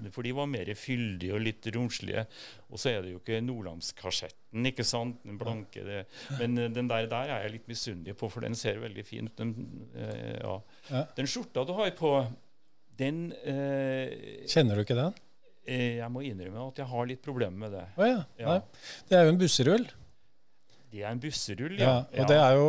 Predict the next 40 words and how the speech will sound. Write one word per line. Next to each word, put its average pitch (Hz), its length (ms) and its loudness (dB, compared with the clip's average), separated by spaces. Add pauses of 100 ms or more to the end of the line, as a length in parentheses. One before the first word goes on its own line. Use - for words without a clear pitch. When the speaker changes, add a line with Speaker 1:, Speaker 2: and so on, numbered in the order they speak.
Speaker 2:
det 143 100 2
er 143 60 10
jo 156 80 2
kanskje 160 240 6
mer 131 120 10 (120)
Innlandet, 120 640 6
det 143 80 10
er 135 60 10 (180)
type 117 160 2
Hadeland, 117 440 4
Hedmarken. 101 720 4 (220)
Jeg 139 140 4
Speaker 1:
Ja. 120 80 0
Speaker 2:
fikk 147 140 2
den 139 120 4
av 139 80 4
mora 127 220 6
mi 110 80 6
til 127 220 2
jul. 156 80 6 (440)
Speaker 1:
Du 117 60 -6
Speaker 2:
Så 110 80 -2
Speaker 1:
gjorde 151 100 6
det. 120 80 0
Speaker 2:
jeg 147 100 4
tenkte 143 200 6
jeg 117 120 8
skulle 135 200 4
sånn 139 140 4
kle 110 280 6
meg 123 160 6
litt 123 100 6
sånn 113 220 6
for 120 120 6
at 113 60 4
du 113 120 4
skulle 120 240 2
føle 98 220 2
deg 104 180 4
litt 117 160 0